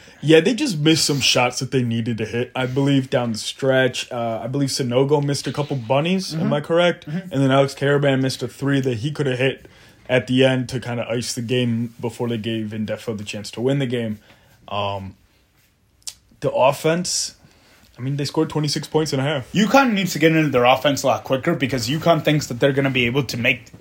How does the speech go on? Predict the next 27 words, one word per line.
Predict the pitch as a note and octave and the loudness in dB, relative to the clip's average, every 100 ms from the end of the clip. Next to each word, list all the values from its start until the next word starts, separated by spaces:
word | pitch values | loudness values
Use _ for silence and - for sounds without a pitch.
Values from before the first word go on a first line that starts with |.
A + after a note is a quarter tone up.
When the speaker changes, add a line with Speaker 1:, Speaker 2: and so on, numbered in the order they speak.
| - | -10
Speaker 2:
get | - C#3+ | 0 2
whatever | C#3+ C3+ | 2 0
shot | C3 - C3 | 2 2 2
they | F3 | 2
want | F3 F3+ | 4 4
off | F#3+ G3 - - - - - | 4 4 0 -18 -20 -20 -6
wh-, | B2+ | -2
at | B2 - - | 0 -2 -6
any | C#3+ | -6
given | C3+ C3+ C3 | -4 -4 -6
time, | D#3 D3+ D3+ | -2 -2 0
and | C#3 | -2
then | C3+ | 0
they | C#3 | 0
don't | C3 B2 | 0 0
realize | D3+ D3+ C3 B2 | 2 4 4 2
that | C3+ B2 A#2+ - _ B2+ | 2 0 0 -8 _ -4
right | C#3 B2 | -2 0
now | B2 C3+ | -2 0
they | B2+ | 0
don't, | C3 C3 | -2 -2
their | B2+ | 0
offense | B2+ C3 A#2 | 2 0 -6
isn't | A#2+ A#2+ | -6 -4
going | C3 C#3 | -2 -2
that | B2 A2 | -2 -4
way. | A2+ | -6